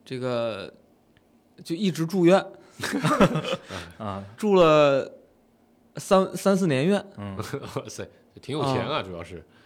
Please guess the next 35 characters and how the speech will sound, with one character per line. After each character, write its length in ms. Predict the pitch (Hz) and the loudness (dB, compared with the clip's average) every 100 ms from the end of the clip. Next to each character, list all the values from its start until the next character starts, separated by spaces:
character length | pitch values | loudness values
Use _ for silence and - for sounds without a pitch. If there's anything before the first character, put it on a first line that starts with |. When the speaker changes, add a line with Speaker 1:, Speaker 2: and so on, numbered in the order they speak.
| _ _ _ _ _ | _ _ _ _ _
Speaker 1:
然 120 | - 147 | -6 -2
后 120 | 160 | 0
呢， 340 | 151 147 139 - _ _ _ _ | 0 0 -2 -10 _ _ _ _
你 120 | - 139 | -10 -4
就 140 | 170 | -4
在 320 | 160 - 196 | -4 -6 -2
那 120 | 202 | 0
个 80 | 214 | 0
状 240 | 151 143 131 | 0 0 -2
态， 400 | 131 120 82 - | -2 -2 -4 -8
所 200 | - 208 | 0 4
以 80 | 196 | 4
你， 240 | 165 - - - | 2 -4 -12 -6
哎， 140 | 160 | -2
有 200 | 175 185 | 2 2
几 160 | 180 151 | 2 2
个 80 | |
月 120 | 180 180 | 2 4
拉 160 | 180 | 4
I 160 | 180 185 | 4 2
C 160 | 185 | 4
U 180 | 180 180 | 6 6
里 160 | 175 123 | 6 4
去， 140 | 156 | 2
你 200 | 165 220 | 4 4
觉 100 | 156 | 6
得？ 140 | 185 202 196 226 - - - - - - _ - | 6 4 2 -10 -14 -20 -20 -20 -20 -20 _ -20
Speaker 3:
这 100 | 214 - | -20 -4
正 160 | 427 | -4
常。 320 | - 101 92 90 92 - | -4 -8 -10 -14 -12 4
Speaker 1:
对， 140 | 185 | 4
正 200 | 165 196 | 6 4
常。 260 | 139 123 - | 2 -4 -8
Speaker 2:
嗯。 280 | 104 98 95 | -8 -8 -8
Speaker 1:
啊， 320 | 123 127 120 | -4 -4 -4